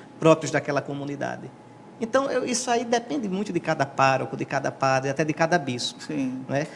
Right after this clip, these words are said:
Speaker 1: Agora, o, o que eu, voltando um pouquinho antes, o que eu critico duramente não é isso, é a mentalidade,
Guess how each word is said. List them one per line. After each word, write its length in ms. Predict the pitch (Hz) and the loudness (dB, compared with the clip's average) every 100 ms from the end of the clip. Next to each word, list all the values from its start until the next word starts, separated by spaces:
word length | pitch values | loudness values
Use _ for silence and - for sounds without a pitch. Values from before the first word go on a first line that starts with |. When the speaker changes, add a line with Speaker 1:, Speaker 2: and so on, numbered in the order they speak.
| - | 2
Speaker 1:
Agora, 320 | 180 196 240 | 6 8 8
o, 180 | 240 - | 6 2
o 40 | 214 | 2
que 140 | 208 | 4
eu, 160 | 190 160 | 4 4
voltando 640 | 151 165 156 165 170 151 | 2 4 6 6 6 2
um 20 | |
pouquinho 400 | 147 147 147 139 | 2 -2 -2 0
antes, 320 | 160 202 - - - - | 0 0 -4 -12 -16 -6
o 80 | 151 | -4
que 220 | 147 170 | 2 6
eu 80 | 170 | 6
critico 600 | 160 160 147 180 202 202 | 4 0 0 0 0 2
duramente 500 | 151 147 135 156 170 | 2 2 2 2 0
não 160 | 175 190 | 2 4
é 100 | 240 | 4
isso, 340 | 160 - - - | 4 0 -4 2
é 120 | 165 | 4
a 100 | 180 | 4
mentalidade, 1300 | 180 196 269 285 - 208 175 147 135 135 147 160 185 | 4 2 2 2 4 4 4 2 2 2 0 -4 -8